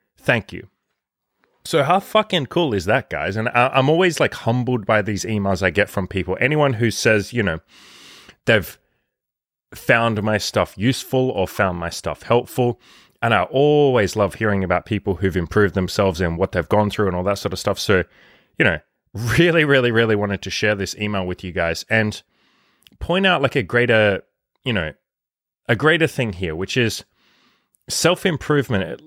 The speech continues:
We can kinda get in our own, like, little unique niche community. 'Cause, you know, most of my audience are male between the ages of, like, twenty-five to thirty-five. That's, you know, my target demographic. And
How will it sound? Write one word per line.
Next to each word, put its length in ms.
We 100
can 160
kinda 280
get 200
in 140
our 180
own, 140
like, 180
little 300
unique 600
niche 540
community. 640
'Cause, 240
you 120
know, 200
most 280
of 80
my 140
audience 460
are 100
male 640
between 320
the 140
ages 340
of, 320
like, 320
twenty-five 840
to 120
thirty-five. 920
That's, 320
you 80
know, 100
my 180
target 540
demographic. 760
And 220